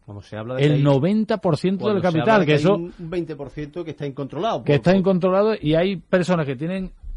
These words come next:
Speaker 2: las acciones guardadas desde entonces en un cajón, y además quien compró una acción, dos acciones, tres acciones, las que pudo, y que no sabe ni dónde están.
Speaker 1: Ujú.
Speaker 2: Y estamos hablando que aparece en una junta, entre una cosa y otra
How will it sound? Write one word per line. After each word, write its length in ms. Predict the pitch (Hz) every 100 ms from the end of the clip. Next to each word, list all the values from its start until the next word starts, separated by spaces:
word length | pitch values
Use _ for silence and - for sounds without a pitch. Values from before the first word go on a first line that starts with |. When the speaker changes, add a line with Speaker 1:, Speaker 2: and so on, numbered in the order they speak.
| -
Speaker 2:
las 180 | 131 135
acciones 320 | 123 170 190
guardadas 360 | 170 185 165 151
desde 80 | 135
entonces 420 | 131 160 185 147
en 60 | 147
un 120 | 180
cajón, 480 | 170 170 160 202 247 _ _ _ _ _
y 100 | 139
además 240 | 135 139 165
quien 180 | 156
compró 320 | 127 123 131 160
una 220 | 170 143
acción, 400 | - 160 175 160
dos 140 | 156
acciones, 320 | 151 165 160
tres 140 | 151 156
acciones, 200 | 147 160
las 120 | 156
que 80 | 147
pudo, 320 | 139 170 196
y 140 | 143 135
que 100 | 135
no 100 | 151
sabe 200 | 170 185
ni 80 | 160
dónde 220 | 160 156
están. 300 | 143 127 95 -
Speaker 1:
Ujú. 180 | 139 127 160 _
Speaker 2:
Y 140 | - 127
estamos 240 | 190 185
hablando 320 | 185 196 196
que 80 | 180
aparece 560 | 160 147 165 208 - 233
en 80 |
una 200 | 220 214
junta, 400 | 175 220 214 240
entre 200 | 220 185
una 120 | 185 185
cosa 200 | 180 180
y 40 |
otra 300 | 190 208